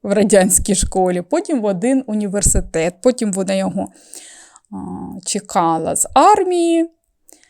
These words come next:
А, так ось, якось вони відпочивали, е, окремо, при тому, що в них коло друзів, все було разом. А, хобі в них були різні.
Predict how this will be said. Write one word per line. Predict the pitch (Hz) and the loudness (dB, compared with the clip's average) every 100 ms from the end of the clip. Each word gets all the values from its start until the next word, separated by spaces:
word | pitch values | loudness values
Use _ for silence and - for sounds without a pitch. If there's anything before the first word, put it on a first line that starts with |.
| _ _ 208 | _ _ -8
А, | 190 | -6
так | 190 269 269 | -2 -2 2
ось, | 311 - | 0 2
якось | 302 320 302 - - - | 0 0 0 0 0 -2
вони | 190 247 | 4 4
відпочивали, | 247 240 208 - 202 185 175 | 4 0 -2 0 0 0 0
е, | 180 190 - - - - - - - - - - - | -4 -8 -14 -20 -16 -16 -12 -10 -10 -10 -10 -12 -6
окремо, | 202 - 190 170 190 220 | -4 -2 0 0 0 -4
при | - | -4
тому, | 208 202 190 | -4 -4 -4
що | 185 | -4
в | |
них | 185 - | -4 -4
коло | - 180 | -4 -4
друзів, | 175 254 302 214 | -2 2 2 0
все | - - 196 | 0 2 2
було | 180 180 175 | 0 -8 -6
разом. | 180 180 294 403 370 _ _ - - - _ _ _ | -6 -2 -2 -2 -10 _ _ -20 -20 -20 _ _ _
А, | - - - - | -12 -12 -12 -12
хобі | - 269 220 | 2 2 4
в | 196 | 4
них | 196 180 | 4 2
були | 170 185 175 | 2 2 2
різні. | 170 208 185 196 214 254 | 2 2 2 2 2 0